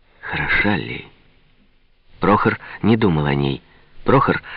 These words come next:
достал голубую подвязку, ту самую, с простенькими такими застежками — приложил ее к щеке, к другой щеке, к глазам и целовал,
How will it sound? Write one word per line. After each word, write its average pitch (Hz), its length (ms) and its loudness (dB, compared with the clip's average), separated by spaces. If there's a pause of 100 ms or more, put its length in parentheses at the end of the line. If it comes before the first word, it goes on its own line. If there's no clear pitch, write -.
(140)
достал 131 480 2 (100)
голубую 104 500 4
подвязку, 78 640 -2 (360)
ту 139 120 4
самую, 104 460 2 (360)
с - 40 -20
простенькими 90 680 2
такими 87 340 0
застежками — - 720 0 (760)
приложил 104 400 6
ее 78 160 2
к - 80 -12
щеке, - 500 -2
к 110 60 -6
другой 90 380 -2
щеке, - 420 -2 (300)
к - 40 -6
глазам 71 680 -2 (480)
и - 80 -20 (100)
целовал, 82 500 -2